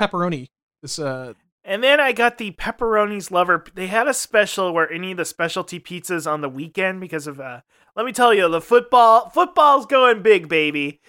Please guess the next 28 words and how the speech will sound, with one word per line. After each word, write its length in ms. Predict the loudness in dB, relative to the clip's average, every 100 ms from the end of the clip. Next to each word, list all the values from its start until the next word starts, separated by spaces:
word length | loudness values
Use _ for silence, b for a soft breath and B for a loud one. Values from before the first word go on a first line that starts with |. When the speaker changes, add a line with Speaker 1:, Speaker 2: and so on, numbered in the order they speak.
| b b
Speaker 2:
Uh, 260 | 2 4 6
I 100 | 4
don't 120 | 2
know 120 | 4 4
what 140 | 2
team 260 | -2 -8 -6
you 260 | -4 -4 -2
root 260 | -2 -4
for, 340 | -4 2 2 4
Alan, 380 | 4 2 2 0
but 120 | 2
out 200 | 2 2
here, 360 | 4 4 2 B B 2
we're 180 | 4
the 100 | 4 2
twelfth 500 | 2 4 4 2 -4
men. 420 | 0 4 4 0
It's 160 | -8
the 100 | -8
Seahawks, 720 | -6 -4 -2 2 4 4 0 -4
baby. 340 | -2 0 -2
The 100 | -4
pigskin 640 | -4 -4 -4 -8 -2 -2 -2
is 420 | -4 -2 -2 -4
going, 520 | 0 2 2 2 -2
and 220 | -6 -8
it's 160 | -8 -14
flowing, 540 | -6 0 0 0 -4